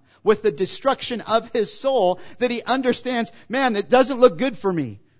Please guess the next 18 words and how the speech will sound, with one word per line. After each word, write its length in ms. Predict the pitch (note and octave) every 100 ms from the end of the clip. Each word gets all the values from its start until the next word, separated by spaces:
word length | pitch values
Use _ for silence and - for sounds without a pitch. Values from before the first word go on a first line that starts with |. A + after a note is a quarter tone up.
| _ _ _ _ _ _ _ _ _ _ _ _ _ _ _ _ _ _
So 220 | - A3
he's 140 | A3 G#3+
sad 360 | - B3 C#4
about 260 | B3 A#3+ A3+
the 80 | A3+
condition 520 | A3+ F#3 C4+ - G#3+
that 120 | F#3+
he 180 | D3 G#3
was 220 | F#3+ D3+
in. 320 | F3 C#3 A2+ - _ _ _
And 100 | F3
he 160 | G#3+ A3
even 160 | C4
wanted 220 | B3 A#3+ A3+
to 80 |
escape 340 | G#3+ - C4+ C4
the 80 | A3
consequences 880 | - C4+ - C4+ - F3+ - C3+